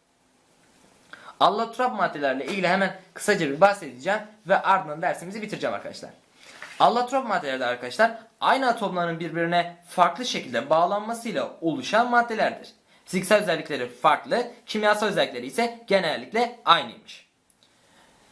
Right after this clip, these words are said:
Şimdi, e, bunları hemen karşılarına ne olduklarını yazalım, bitirelim dersimizi. Şu C arkadaşlar, elmas,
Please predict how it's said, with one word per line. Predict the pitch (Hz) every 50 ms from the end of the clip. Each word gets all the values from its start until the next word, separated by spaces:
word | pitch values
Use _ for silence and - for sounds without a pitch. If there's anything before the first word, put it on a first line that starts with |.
| _
Şimdi, | - - 226 214 208 208 202 - - - - - _ -
e, | 160 156 151 151 147 143 147 143 143 147 165
bunları | 196 214 220 214 208 208
hemen | 208 208 208 202 202
karşılarına | 202 196 196 196 196 202 196 185
ne | 185 202
olduklarını | 208 196 - 156 147 127 131 143 160
yazalım, | 190 170 139 139 151 208 220 196
bitirelim | 196 - 165 143 120 117
dersimizi. | 101 90 - - 76 - - - _ _ _ _ - - - - -
Şu | - 202 160 131
C | 120 175 214 226 226
arkadaşlar, | 196 165 - 139 127 123 - 196 208 220 226 - - - _ _ _ _ _ _ _
elmas, | - 180 185 185 190 190 196 214 214 214